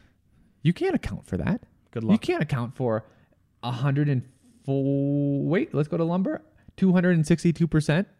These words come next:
Speaker 1: Did you have that in your contingency? Did you have that in your profit margin?
Speaker 2: No. That's why we ordered on this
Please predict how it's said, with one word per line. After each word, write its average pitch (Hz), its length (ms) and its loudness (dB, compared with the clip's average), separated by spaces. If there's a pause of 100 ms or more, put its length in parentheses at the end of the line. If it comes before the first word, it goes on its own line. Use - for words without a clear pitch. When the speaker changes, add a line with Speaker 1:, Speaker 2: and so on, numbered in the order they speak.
(580)
Speaker 1:
Did 151 140 4
you 233 100 6
have 233 160 4
that 226 180 6
in 226 80 4
your 233 140 2
contingency? 233 720 -2 (680)
Did 180 140 2
you 220 120 8
have 220 140 4
that 226 140 4
in 220 120 2
your 220 100 0
profit 208 340 0
margin? 202 400 0
Speaker 2:
No. 202 240 -4 (640)
That's 113 160 -4
why 135 120 2
we 120 100 2
ordered 113 380 0
on 107 100 -2
this 101 220 -6